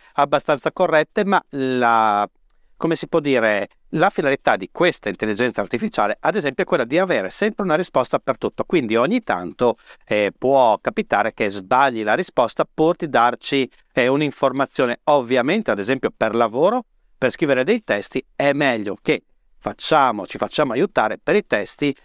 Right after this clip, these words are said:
eh, dei contenuti e degli argomenti che conosciamo, perché se ci affidiamo magari alla stesura di un articolo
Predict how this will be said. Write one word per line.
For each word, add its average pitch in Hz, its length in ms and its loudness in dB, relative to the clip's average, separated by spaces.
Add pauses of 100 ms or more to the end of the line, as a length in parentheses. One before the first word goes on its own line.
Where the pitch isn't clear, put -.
(140)
eh, 117 240 0
dei 117 200 0
contenuti 143 840 -2
e 131 160 -6
degli 113 180 -2
argomenti 120 380 -2
che 202 160 -2
conosciamo, 123 640 -2
perché - 320 -4
se 98 120 -8
ci - 160 -4
affidiamo 123 680 0 (280)
magari 113 680 0
alla 107 340 2
stesura 123 760 0 (280)
di 139 380 0
un 123 200 0
articolo 120 960 0